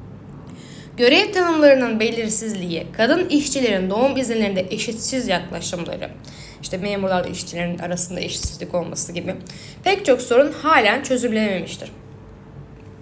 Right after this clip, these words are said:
"İki bin yirmi beş yılı K Ç P D altı yüz doksan altının bu sorunları yoğun şekilde gündeme getireceğiz." demiştir.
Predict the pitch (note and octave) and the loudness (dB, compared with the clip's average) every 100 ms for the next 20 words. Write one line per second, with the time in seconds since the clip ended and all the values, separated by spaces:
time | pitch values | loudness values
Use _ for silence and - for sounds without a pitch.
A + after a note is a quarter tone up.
0 | - - - C4 F#4+ G4 F#4+ F#4 G4+ G#4 | -20 -16 -10 0 4 4 4 6 6 4
1 | - A#3+ F#3+ F#3+ B3 B3+ C#4 C4+ B3+ A3+ | 4 4 2 4 4 4 4 4 4 2
2 | F#3 - F#3 F#3+ E4+ C#4+ C#4+ B3+ A#3+ G#3+ | 0 0 0 0 -2 0 0 0 0 0
3 | G#3+ G3+ F3 - - - - F4+ - D4 | -2 -4 -4 -8 -14 -16 -2 2 6 6
4 | A#3 A3 F#3 F3 G3 C4 D#4+ C4 A3 F3 | 6 2 2 2 2 2 2 0 -2 -4
5 | E3+ F3+ F3+ F3+ D#3+ E3 F#3 F#3 B3+ D#4 | -2 -2 0 -2 -2 -8 -6 2 2 4
6 | - D#4 D#4+ D#4+ - F#4+ | 2 0 -2 -2 -4 -8